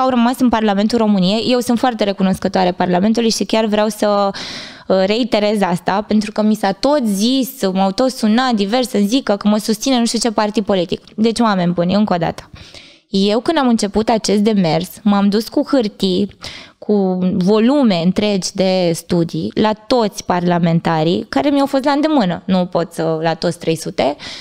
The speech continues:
la aceia din toate partidele politice. Și au fost etape. Unii la început nu m-au ascultat, unii n-au vrut, unii au zis că vorbesc aberații, alții s-au demarcat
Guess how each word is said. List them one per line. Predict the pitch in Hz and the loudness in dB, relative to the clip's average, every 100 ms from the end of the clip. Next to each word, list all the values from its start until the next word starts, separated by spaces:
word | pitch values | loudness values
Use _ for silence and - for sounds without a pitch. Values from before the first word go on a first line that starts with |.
| - - | -20 -8
la | 269 277 254 | -2 0 0
aceia | - 202 185 214 285 | 0 -2 0 0 0
din | 233 240 240 220 | 2 2 2 0
toate | 233 254 254 214 170 - | 0 2 0 0 -2 0
partidele | 185 180 202 196 190 185 | -2 0 0 2 0 0
politice. | 190 180 - - - - - - - - - - | 0 -2 -2 -6 -10 -10 -14 -18 -20 -20 -12 -4
Și | 302 | -2
au | 311 | 0
fost | 320 320 | -2 0
etape. | 311 311 202 - 165 - | 0 0 -2 -2 -6 -2
Unii | 233 226 208 202 | 0 2 2 0
la | 196 | 0
început | 196 190 - 180 | 0 -2 -2 0
nu | 190 | 2
m-au | 190 185 | 2 2
ascultat, | 185 185 - 185 180 175 175 - - - | 2 0 -2 -2 -2 -2 -2 -6 -12 -10
unii | 190 196 190 | -2 0 2
n-au | 190 190 190 | 2 2 0
vrut, | 165 175 175 175 - 185 | -2 0 0 0 -6 -2
unii | 185 196 | 0 2
au | 190 | 0
zis | 180 185 | -2 -4
că | - | -2
vorbesc | 185 185 185 185 | 0 0 0 0
aberații, | 185 185 180 170 175 - 180 170 | 0 0 0 0 -2 -4 -2 0
alții | 180 185 190 185 | 0 -2 -4 -6
s-au | - 180 185 190 175 175 175 175 175 - - | -2 0 0 0 0 0 0 -2 -4 -14 -16
demarcat | 165 190 196 180 - 180 | -4 0 2 0 -2 -4